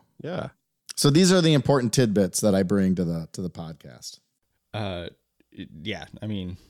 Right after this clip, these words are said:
Speaker 3: <laughs> who wants a cappuccino, though? It's all foam. That's just garbage.
Speaker 2: It's caffeine. All caffeine is good caffeine. <laughs>
Speaker 3: I give Christian Yelich hell all the time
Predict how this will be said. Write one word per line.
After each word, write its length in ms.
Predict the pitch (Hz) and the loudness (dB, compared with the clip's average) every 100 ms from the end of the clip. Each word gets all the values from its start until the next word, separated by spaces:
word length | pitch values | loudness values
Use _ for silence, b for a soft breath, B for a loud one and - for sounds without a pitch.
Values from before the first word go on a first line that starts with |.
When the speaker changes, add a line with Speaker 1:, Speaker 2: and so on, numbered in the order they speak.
| b | b
Speaker 3:
<laughs> 220 | b - | b -10
who 120 | 113 175 | 2 2
wants 220 | 160 139 | 2 0
a 60 | |
cappuccino, 680 | 123 131 110 101 107 92 82 | -2 0 -2 -4 -8 -8 -8
though? 200 | 78 80 | -10 -8
It's 120 | 92 | -4
all 180 | 117 95 | -4 -4
foam. 460 | - 92 82 87 98 - | -4 -6 -6 -10 -14 -14
That's 240 | 101 95 | -12 -12
just 260 | - 92 - | -10 -10 -8
garbage. 600 | 95 87 - - - - _ _ | -8 -8 -12 -16 -16 -18 _ _
Speaker 2:
It's 160 | - - | -2 0
caffeine. 540 | - 123 117 127 113 | 2 2 2 2 4
All 180 | 107 117 | 4 4
caffeine 420 | 123 131 120 131 | 4 2 4 4
is 140 | 120 113 | 4 4
good 240 | 127 113 | 2 2
caffeine. 580 | 143 123 117 117 120 143 - | 4 2 2 2 4 2 2
<laughs> 40 | |
Speaker 3:
I 100 | 156 | 0
give 440 | 190 220 160 120 | 4 4 4 -2
Christian 420 | - 156 151 - 120 | -2 0 0 -4 -2
Yelich 640 | 110 117 110 - - - | 0 0 -4 -8 -14 -12
hell 200 | 117 104 | -4 -4
all 200 | 98 98 | -2 -4
the 80 | 95 | -6
time 460 | 95 101 95 95 | -6 -6 -6 -8